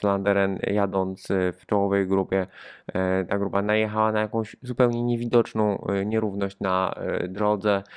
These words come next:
e, no i tam Van Aert leżał w kraksie, co, no, w zasadzie z-, zniszczyło mu większą część sezonu, całą kampanię, e, wiosennych klasyków, tych najważniejszych startów, które były przed nim.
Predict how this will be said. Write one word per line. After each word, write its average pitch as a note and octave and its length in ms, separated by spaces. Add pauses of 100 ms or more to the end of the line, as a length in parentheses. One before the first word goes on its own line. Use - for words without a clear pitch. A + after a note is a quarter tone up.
(200)
e, G2+ 280
no G#2+ 160
i G2+ 80
tam G2 200
Van G2+ 220
Aert G2 280
leżał G2 240
w - 60
kraksie, F#2+ 460
co, G2+ 560
no, G#2+ 140
w G#2 60
zasadzie G#2+ 420
z-, G#2 160
zniszczyło A2+ 720
mu A2 140
większą G#2+ 360
część G2+ 260
sezonu, G2 400
całą F#2 260
kampanię, F#2+ 460 (380)
e, G#2+ 120
wiosennych G2 440
klasyków, G2+ 440
tych G2 160
najważniejszych G#2 560
startów, G#2 520
które G2+ 240
były G#2 200
przed C3 280
nim. C#3 140